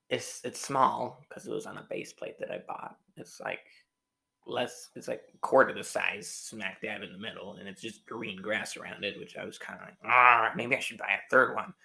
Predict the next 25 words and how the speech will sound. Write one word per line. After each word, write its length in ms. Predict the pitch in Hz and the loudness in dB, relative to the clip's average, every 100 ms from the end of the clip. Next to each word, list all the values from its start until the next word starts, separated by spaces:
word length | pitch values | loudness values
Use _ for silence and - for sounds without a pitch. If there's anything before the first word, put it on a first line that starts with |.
| _ _ _ _ _ - | _ _ _ _ _ -8
Maybe 120 | 311 | -6
I 40 | |
should 260 | - 262 196 | -4 -4 -6
buy 80 | - | -12
a 60 | - | -12
third 240 | - 196 | -14 -12
one. 160 | 196 - _ _ _ _ _ _ _ _ _ _ _ _ _ _ - | -16 -18 _ _ _ _ _ _ _ _ _ _ _ _ _ _ -8
No, 180 | 123 107 | -4 -4
no, 80 | 90 | -4
no, 60 | 87 | -12
no. 80 | - - - | -20 -20 -20
I, 240 | - - | -16 -10
I'm 120 | 113 110 | -8 -10
fine 140 | - | -14
with 120 | - | -18
it 80 | - | -18
right 100 | - _ _ | -20 _ _
now. 80 | - - _ 190 | -20 -20 _ -16
It's 140 | - | -14
good. 180 | - - - | -16 -18 -20
It's 120 | - | -14
good. 180 | - 247 - - _ _ _ _ _ _ _ _ - | -6 -6 -6 -20 _ _ _ _ _ _ _ _ -10
Is 200 | 190 190 | -6 -4
it? 260 | 233 233 - - _ _ _ _ _ _ _ _ _ _ _ _ _ _ _ _ _ _ _ _ _ _ _ _ _ _ _ _ _ _ _ _ _ _ _ _ | -6 -8 -18 -20 _ _ _ _ _ _ _ _ _ _ _ _ _ _ _ _ _ _ _ _ _ _ _ _ _ _ _ _ _ _ _ _ _ _ _ _
Hmm. 840 | 143 131 123 117 113 113 113 113 | -16 -12 -12 -10 -10 -10 -10 -12